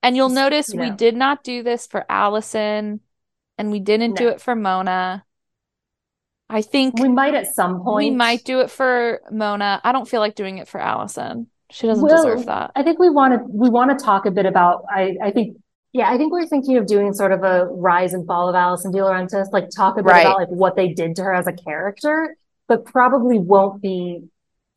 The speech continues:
Speaker 2: quite so much of, like, a in-depth analysis of her personality and character. And I think we'll be a little bit more about, like, from, like,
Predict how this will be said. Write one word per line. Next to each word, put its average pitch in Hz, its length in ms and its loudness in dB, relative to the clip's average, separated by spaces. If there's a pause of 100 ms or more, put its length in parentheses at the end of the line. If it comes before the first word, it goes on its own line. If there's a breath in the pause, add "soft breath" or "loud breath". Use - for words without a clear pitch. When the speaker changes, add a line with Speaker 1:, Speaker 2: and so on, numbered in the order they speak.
Speaker 2:
quite 202 200 2
so 208 140 -2
much 190 240 -2
of, 180 80 -2
like, 180 180 0
a 165 220 -2 (680)
in-depth 208 440 4
analysis 170 720 -2
of 156 100 -4
her 170 600 -4 (160)
personality 175 760 -2
and 208 180 -2
character. 220 760 -4 (500)
And 185 560 0 (400)
I 208 120 2
think 214 180 0
we'll 185 560 0 (640)
be 208 160 2
a 196 80 4
little 196 260 4
bit 196 140 -2
more 180 200 0
about, 165 280 0
like, 165 240 -6 (440)
from, - 200 2
like, 185 180 0